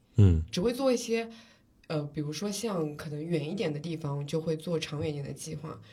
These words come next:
Speaker 2: 说可能冬天要去哪里，这样子，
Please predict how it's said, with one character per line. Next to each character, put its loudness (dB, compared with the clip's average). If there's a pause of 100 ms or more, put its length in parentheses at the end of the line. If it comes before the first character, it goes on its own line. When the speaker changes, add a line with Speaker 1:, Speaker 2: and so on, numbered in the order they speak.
(120)
Speaker 2:
说 -2
可 -4
能 -4
冬 0
天 -2
要 0
去 -4
哪 -2
里， 6 (320)
这 0
样 -2
子， -6